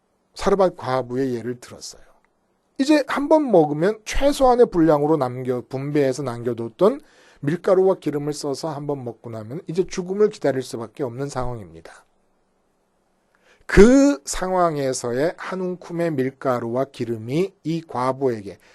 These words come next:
아들까지 뭐, 아들을 먹-, 외아들을 먹여야 되는 이 과부에게 얼마나 귀중한 거였겠습니까? 그러나 그것에 대한 마음보다 하나님이 더 우선이다 라는 겁니다.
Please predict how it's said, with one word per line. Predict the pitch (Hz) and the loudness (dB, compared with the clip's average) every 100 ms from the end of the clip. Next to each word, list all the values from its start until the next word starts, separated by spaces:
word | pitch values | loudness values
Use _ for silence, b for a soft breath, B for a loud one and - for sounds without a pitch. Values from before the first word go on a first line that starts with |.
| b | b
아들까지 | 131 139 165 170 151 156 | -2 2 4 4 2 0
뭐, | 139 - | -4 -6
아들을 | 127 135 160 185 | -4 -2 2 2
먹-, | 139 123 131 | 2 -4 -4
외아들을 | 131 135 151 160 175 | 0 2 2 2 0
먹여야 | 143 123 127 151 147 | 0 -4 -2 0 0
되는 | 135 131 151 165 | -2 -2 -4 -4
이 | 143 | -6
과부에게 | 143 120 120 120 113 135 151 | -4 -6 -6 -8 -8 -8 -4
얼마나 | 135 135 139 160 | -4 -4 -4 -6
귀중한 | 165 - 139 139 135 131 | -6 -8 -8 -6 -6 -4
거였겠습니까? | 123 113 104 - 80 _ - - _ _ _ _ _ _ _ _ _ _ _ _ _ _ - | -4 -6 -12 -14 -18 _ -20 -20 _ _ _ _ _ _ _ _ _ _ _ _ _ _ -10
그러나 | 113 104 120 226 - _ _ _ _ _ _ _ _ | -10 -8 -10 -10 -14 _ _ _ _ _ _ _ _
그것에 | - 135 123 151 170 185 170 | -8 -8 -2 0 0 0 -2
대한 | 170 165 165 | 0 -2 -2
마음보다 | 147 127 123 120 113 113 110 117 156 214 _ _ _ | -4 -4 -2 -6 -8 -8 -8 -4 -4 -4 _ _ _
하나님이 | - 143 131 131 131 | -12 -6 -6 -4 -4
더 | 131 | -2
우선이다 | 127 113 110 87 - - - _ _ _ _ _ | -2 -4 -12 -16 -20 -20 -20 _ _ _ _ _
라는 | - 101 104 | -12 -12 -14
겁니다. | 92 85 - - | -20 -20 -20 -20